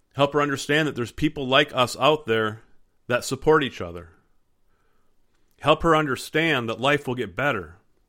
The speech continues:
Help her understand that this world is not that cruel, that there are good people in it, and she'll have a happy life.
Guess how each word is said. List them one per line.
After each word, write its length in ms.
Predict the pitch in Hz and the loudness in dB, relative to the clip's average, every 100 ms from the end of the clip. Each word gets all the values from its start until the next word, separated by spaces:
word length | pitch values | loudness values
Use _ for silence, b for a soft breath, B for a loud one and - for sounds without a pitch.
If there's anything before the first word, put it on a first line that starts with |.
| _ _ _ _ _ _ _ _ _ _ _ _ - | _ _ _ _ _ _ _ _ _ _ _ _ 4
Help 200 | 156 160 | 4 6
her 120 | 175 | 4
understand 600 | 165 147 - 156 165 139 | 4 0 0 2 2 2
that 80 | 117 | -2
this 160 | 123 | -6
world 260 | 117 147 139 | 0 2 2
is 120 | 110 | 0
not 240 | 131 147 139 | 0 0 2
that 240 | 139 - | -2 -2
cruel, 560 | - 165 131 87 107 _ _ _ _ _ _ _ _ _ _ - | -6 -2 0 -2 -10 _ _ _ _ _ _ _ _ _ _ -6
that 140 | 113 | 0
there 120 | 127 | 8
are 120 | 139 | 8
good 260 | 143 151 131 | 8 4 4
people 360 | 143 147 127 147 | -2 0 0 0
in 100 | 135 | 0
it, 160 | 101 - - _ _ _ - | -4 -14 -20 _ _ _ -18
and 120 | 104 | -12
she'll 240 | - 131 123 | -4 -2 2
have 180 | 139 | 2
a 60 | 127 | 2
happy 300 | 135 135 120 | 2 2 0
life. 420 | 120 123 90 - | 0 0 -2 -12